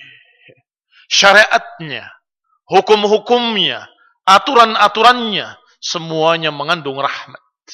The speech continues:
"Wa ma arsalnaka illa rahmatan lil alamin," kata Allah.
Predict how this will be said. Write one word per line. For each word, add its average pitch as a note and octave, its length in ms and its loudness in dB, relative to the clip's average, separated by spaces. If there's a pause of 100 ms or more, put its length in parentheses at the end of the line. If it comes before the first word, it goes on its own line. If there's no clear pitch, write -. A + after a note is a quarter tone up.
(920)
"Wa E3+ 160 6
ma G3+ 160 6
arsalnaka F#3 960 0
illa F#3 320 0
rahmatan F3 480 0
lil E3 160 -2
alamin," D#3+ 720 -2
kata B2+ 240 -14
Allah. - 320 -16